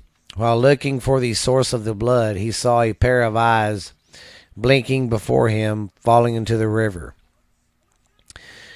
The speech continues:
After being saved by a nearby passenger, the man claimed that a pair of cold hands encircled him and pulled him, uh, deeper.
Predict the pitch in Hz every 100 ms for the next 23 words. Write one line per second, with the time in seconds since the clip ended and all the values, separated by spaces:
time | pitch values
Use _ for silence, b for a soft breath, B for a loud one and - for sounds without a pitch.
0 | B - 123 - 117 131 127 117 - 135
1 | 131 131 127 117 110 123 123 123 120 120
2 | 123 - 104 95 98 98 98 107 123 123
3 | - 117 117 113 113 110 98 120 123 123
4 | 107 92 - 127 127 117 120 127 98 92
5 | 87 - b b b b b b b _
6 | _ _ _ _ 120 113 - 127 127 -
7 | 117 101 104 104 104 95 117 117 113 113
8 | 110 - _ 113 104 101 95 107 117 -
9 | -